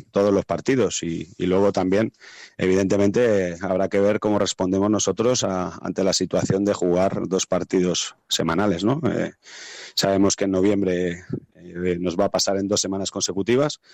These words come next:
y en octubre también, porque también, eh, el calendario ha hecho que, que, que tengamos que jugar una jornada de liga en, en miércoles. En este caso jugaremos con Guaguas en casa el dieciocho de octubre, o sea que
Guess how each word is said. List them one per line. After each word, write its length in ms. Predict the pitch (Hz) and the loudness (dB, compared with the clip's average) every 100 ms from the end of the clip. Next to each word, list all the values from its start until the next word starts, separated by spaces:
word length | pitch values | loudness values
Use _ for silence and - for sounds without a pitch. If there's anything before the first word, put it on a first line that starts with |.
| - - - - _ _ | -20 -20 -20 -20 _ _
y 120 | 131 | 0
en 80 | 120 | 2
octubre 360 | 104 131 131 | 0 2 2
también, 380 | 104 101 147 123 | 2 0 0 0
porque 180 | 95 92 | -2 -6
también, 460 | 92 92 107 104 92 - 87 _ - - - | -4 -2 -2 -2 -6 -8 -14 _ -20 -20 -18
eh, 320 | 85 82 78 | -14 -14 -16
el 100 | 87 | -10
calendario 760 | 87 95 95 98 101 104 104 101 | -4 0 2 4 4 4 4 4
ha 80 | 98 | 2
hecho 240 | - 107 | 2 0
que, 260 | 104 95 92 - - - - _ _ - | 0 -2 -2 -10 -20 -20 -20 _ _ -2
que, 400 | 95 95 90 85 | 2 4 2 0
que 120 | 90 | 0
tengamos 340 | 90 98 98 92 | 2 2 2 2
que 120 | 95 | -2
jugar 260 | 95 98 | 0 2
una 140 | 101 98 | 2 0
jornada 420 | - 95 104 104 | 0 0 2 2
de 60 | 101 | 4
liga 340 | 104 101 101 | 4 2 2
en, 300 | 98 98 98 - - 104 | 2 0 -2 -6 -12 -10
en 160 | - 98 | -2 2
miércoles. 640 | 104 113 131 131 131 - | 2 2 0 2 0 -2
En 160 | 92 | -4
este 180 | 95 - | -4 -4
caso 600 | 90 98 113 104 95 90 - | -4 0 2 2 0 -4 -6
jugaremos 400 | 90 90 92 - | -4 -2 -2 -2
con 160 | 90 90 | -2 0
Guaguas 400 | 98 101 92 - _ - - - | 2 2 0 -8 _ -20 -20 -18
en 120 | - 87 | -8 -2
casa 220 | 90 87 | -2 0
el 80 | 87 | 0
dieciocho 380 | 85 90 - | 2 0 2
de 80 | 92 | 2
octubre, 420 | 85 98 101 117 | 2 2 2 4
o 80 | 104 | 2
sea 200 | 87 87 | 0 -2
que 120 | 87 | 0